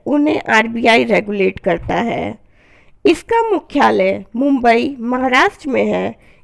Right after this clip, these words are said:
इसके governor शक्तिकांत दास जी हैं। वर्तमान में आरबीआई के चार डिप्टी governor हैं,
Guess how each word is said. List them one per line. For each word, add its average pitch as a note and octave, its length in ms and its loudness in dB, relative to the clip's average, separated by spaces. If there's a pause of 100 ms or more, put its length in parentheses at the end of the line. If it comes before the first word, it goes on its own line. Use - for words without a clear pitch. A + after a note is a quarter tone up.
इसके D4+ 340 0
governor G#3 640 2
शक्तिकांत C4 1200 0
दास A3+ 400 4
जी A#3+ 220 -2
हैं। D3 280 -4 (480)
वर्तमान D4 580 2
में B4 220 4
आरबीआई B3 540 2
के C4+ 160 -2
चार F4 420 0
डिप्टी C4+ 420 -2
governor G3 500 0
हैं, G3+ 260 -6